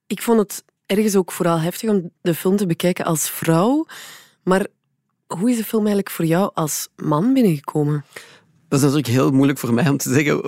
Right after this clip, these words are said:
Speaker 2: hoe dat dan anders is voor een man, maar het kan niet anders dan dat dit anders is voor een, eh, vrouw. En het volgt ook echt, eh, op de voet aan dat hoofdpersonage, die vrouw en die vrouwelijke ervaring. Dat is wel echt waar die film over gaat. Ik vind ook wel dat, dat de film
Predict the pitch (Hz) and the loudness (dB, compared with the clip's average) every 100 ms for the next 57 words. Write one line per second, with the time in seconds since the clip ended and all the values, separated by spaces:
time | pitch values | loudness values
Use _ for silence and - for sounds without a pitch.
0 | 208 160 143 151 156 - - 135 156 147 | 0 2 2 2 0 -2 0 0 2 2
1 | 160 160 139 131 147 131 - - 156 156 | 0 2 2 2 0 -2 -4 -6 -2 2
2 | 151 139 131 123 123 120 127 - 120 127 | 2 2 0 0 0 0 -2 -2 0 2
3 | 127 120 113 131 117 113 110 107 107 107 | 2 2 -2 0 0 0 0 0 -2 -4
4 | 113 101 113 117 110 - 127 131 127 127 | -4 -2 0 0 -2 -4 0 0 0 -4
5 | - 120 - 120 - - 120 117 107 131 | -2 -6 -4 -4 -4 -6 -2 -2 0 -2
6 | 135 127 117 113 - 120 110 120 127 127 | 0 2 0 -2 -4 -4 -2 -2 0 -2
7 | - 127 123 131 120 113 120 110 123 123 | -2 -2 0 0 0 0 0 0 0 0
8 | 117 110 117 123 127 - - 98 92 95 | 0 0 2 2 0 -2 -4 -4 -2 -2
9 | 92 85 - - - - 117 113 117 131 | -4 -8 -12 -16 -14 -6 -2 0 0 0
10 | 120 117 120 120 110 107 127 123 120 117 | -2 -2 -2 -2 -2 -2 0 2 2 0
11 | 104 143 - - - - - - _ _ | 0 -2 -4 -10 -14 -14 -16 -20 _ _
12 | _ - - 139 139 - 131 123 - - | _ -14 -2 2 2 2 0 0 -4 -6
13 | 120 120 117 - - 131 131 | -4 -2 -2 -2 0 2 0